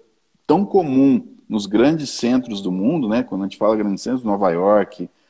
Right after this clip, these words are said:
Paris, é, e outros, Madrid, enfim,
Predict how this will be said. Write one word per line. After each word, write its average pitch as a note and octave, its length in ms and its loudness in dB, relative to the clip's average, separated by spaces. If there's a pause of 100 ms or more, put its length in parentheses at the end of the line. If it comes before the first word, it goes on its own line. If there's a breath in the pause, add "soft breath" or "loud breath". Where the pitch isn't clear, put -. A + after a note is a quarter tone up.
(220)
Paris, G2 880 -2 (420)
é, E2+ 800 -4 (760)
e D#2+ 160 -6
outros, F2 640 -2 (500)
Madrid, F2+ 640 -2
enfim, G2 440 -6